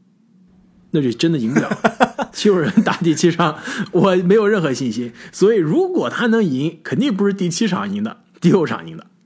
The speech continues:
Speaker 1: 如果到第七场，说不定就输了。所以我这边七六人四比二热火。
Speaker 2: 开化，我，你真懂球。但是这个系列赛啊，很有可能就往第七场去了。而且刚刚我们讨论了半天，
Speaker 1: 那完了。
Speaker 2: 还有一个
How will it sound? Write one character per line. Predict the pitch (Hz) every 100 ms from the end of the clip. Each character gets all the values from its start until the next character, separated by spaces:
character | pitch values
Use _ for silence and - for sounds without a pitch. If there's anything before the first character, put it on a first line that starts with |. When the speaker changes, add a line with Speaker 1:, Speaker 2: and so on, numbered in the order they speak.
| _ _
Speaker 1:
如 | 196 349
果 |
到 | 240 233
第 | 262 226
七 | 302
场， | 254 -
说 | - 156
不 |
定 | 160
就 | 147 120
输 | - 190
了。 | - - - _ - - - _ _
所 | - 160
以 |
我 | 117 120
这 | 120
边 | 143 139 - _ -
七 | - 190
六 | 151
人 | 120 143
四 | - 185
比 | 117
二 | 175 139
热 | 107
火。 | - - _ -
Speaker 2:
开 | 165
化， | 175
我， | 156 135 147
你 | 139 123 123 -
真 | - 185
懂 | 175 110
球。 | - 85 73 _ _ _ _ _ _
但 | - 226
是 | 202
这 | 233
个 | 196
系 | -
列 | 190
赛 | 147 156
啊， | 123 82 -
很 | 180
有 | 247
可 | - 165
能 | 135
就 | 175
往 | 131 107
第 | 165
七 | 160 185
场 | 185 98
去 | - - 202
了。 | 104 - _ _ - _
而 | 240
且 | 302
刚 | 226 262
刚 | 233
我 |
们 | 151
讨 | 165 135
论 | 180
了 | 185
半 | 202 196
天， | 190
Speaker 1:
那 |
完 |
了。 | 185
Speaker 2:
还 | - 214
有 | 262
一 |
个 | 214